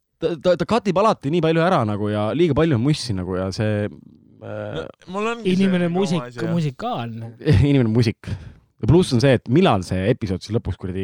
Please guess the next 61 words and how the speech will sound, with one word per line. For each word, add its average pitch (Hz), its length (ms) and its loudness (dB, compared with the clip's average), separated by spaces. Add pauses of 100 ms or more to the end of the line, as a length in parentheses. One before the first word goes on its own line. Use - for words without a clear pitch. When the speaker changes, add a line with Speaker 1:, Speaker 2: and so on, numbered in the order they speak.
(120)
Speaker 1:
kohale 104 380 -2
jõuab. 87 180 -6
Speaker 2:
Jaa, 160 320 -4
ei, 151 160 -6
see, 180 140 -4 (160)
see 170 100 -6
on 185 80 -4
minu 190 160 -6
probleem. 139 400 -6
Speaker 1:
Ja 131 160 4
kolmas 160 320 4
Speaker 2:
Ja, 143 60 6
Speaker 1:
asi 135 100 2
on 120 60 4
Speaker 2:
ja 113 80 0
Speaker 1:
see, 139 100 4
et 117 80 4
Speaker 2:
eriti 104 240 -4
hetkel 156 400 -6
ma 131 140 -2
ei - 20 0
hakka 156 240 -6
seda 123 160 -10
tegema, 120 320 0
sest 101 400 -8
ma 117 380 -6 (100)
ei, 117 160 -4
mu, 117 160 -8
mu, 123 220 -8 (100)
ei, 120 240 -4
mu, 98 160 -10
ei, 113 240 -6
mul 123 320 -4
ei 120 60 0
ole 113 100 -2
Speaker 1:
ma 160 160 4
olen 143 80 6
Speaker 2:
aega. 160 140 6
Speaker 1:
nõus, 143 240 4 (100)
kui 131 160 0
ta 123 80 2
teeb 135 160 2
seda 113 160 -6
audition'iga, 98 720 -6
aga 98 240 -10
ta 110 80 -2
ei 113 80 2
oska 107 240 -4
audition'it. 85 480 -14
Speaker 2:
Ma 120 160 -12
ei 110 80 -10
ole 107 220 -10
seda 104 180 -14
veel 95 160 -10
varem 92 240 -10
kasutanud, 90 480 -16
tõesti. 104 240 -6
Speaker 1:
Et, 95 80 -6
Speaker 3:
Tead, 170 160 -10
mis - 160 -8
Speaker 1:
et 131 80 -14